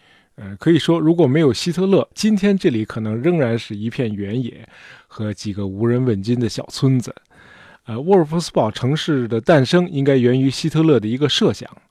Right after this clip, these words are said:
啊，就是打造一款经济型的大众轿车，或者说人民轿车啊，德语叫 Volkswagen。啊，Volk 就是人民大众的意思，Wagen 就是车，啊，那缩写就是V W啊。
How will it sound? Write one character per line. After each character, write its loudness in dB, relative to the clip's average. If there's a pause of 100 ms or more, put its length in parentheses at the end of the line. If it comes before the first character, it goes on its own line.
(120)
啊， -14
就 -4
是 -4
打 -2
造 4
一 2
款 -6
经 2
济 0
型 -6
的 -10
大 -2
众 -2
轿 0
车， 0 (200)
或 -4
者 0
说 0
人 0
民 4
轿 2
车 -8 (260)
啊， -12
德 2
语 2
叫 -4
Volkswagen。 0 (640)
啊， -12
Volk 4 (240)
就 -2
是 -8
人 -2
民 0
大 -2
众 0
的 -6
意 -16
思， -16 (180)
Wagen 0
就 -12
是 -12
车， 2 (480)
啊， -8
那 0
缩 2
写 -2
就 -4
是 -6
V -4
W 0
啊。 -16